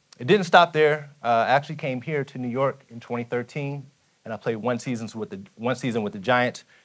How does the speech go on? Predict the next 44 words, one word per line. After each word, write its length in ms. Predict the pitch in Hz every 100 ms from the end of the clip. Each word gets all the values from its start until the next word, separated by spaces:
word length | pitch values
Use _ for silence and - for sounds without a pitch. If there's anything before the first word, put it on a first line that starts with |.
| _ -
Very 240 | 95 120
forgettable 420 | 117 113 113 101
year. 340 | 107 147 143 135 - _ -
Uh, 400 | 113 107 107 104
we 120 | 113
were 100 | 110
not 200 | 113 139
<laughs> 100 | 135
very 140 | 151 143
good, 420 | 143 147 143 143 -
uh, 220 | 127 123
but 160 | 120 135
I 60 |
did 200 | 135 151
enjoy 240 | 147 143 151
my 160 | 131
time 280 | 127 139 127
here 120 | 127
in 80 | 120
the 60 | 113
city. 400 | - 143 143 135 _ _ _ -
And 80 | 139
then 120 | 139
I 60 | 131
wrapped 320 | 131 147 151
up 120 | 139
my 140 | 131 123
career 540 | 143 139 135 127 123
in 160 | 131 139
Chicago, 720 | 139 131 123 117 113 113 117
uh, 340 | 107 107 104 104
still 280 | - 143 143
currently 320 | 135 123 120
reside 400 | 113 104 113 110
in 80 | 107
Chicago 460 | 113 110 107 107
with 160 | 107 107
the 60 |
Bears, 380 | 104 107 107 107 - - _ _
twenty 220 | - 139
fourteen 420 | 135 120 - 123
and 100 | 117
twenty 220 | - 117 113
fifteen. 580 | 113 107 - 110 104